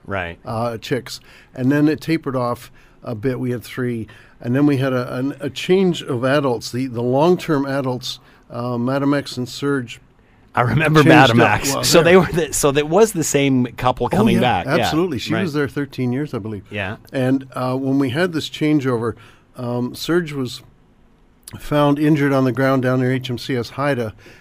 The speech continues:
Speaker 2: and taken into care. Um, and, um, while he was in care,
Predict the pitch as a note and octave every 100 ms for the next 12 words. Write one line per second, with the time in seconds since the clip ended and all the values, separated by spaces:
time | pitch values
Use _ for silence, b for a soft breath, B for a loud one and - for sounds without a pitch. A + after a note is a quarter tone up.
0 | B A2 - D3 C#3 C3 B2 A#2 - D#3+
1 | C3+ A2+ - B B B - A#2+ A#2+ A#2
2 | A#2+ A#2+ - C#3 B2+ B2 B2+ A#2+ - B2+
3 | A#2+ A#2+ A#2 A#2+ A#2+ - - B2+ A#2 B2
4 | E3+ D3 C#3 B2+ - E3 D3 B2+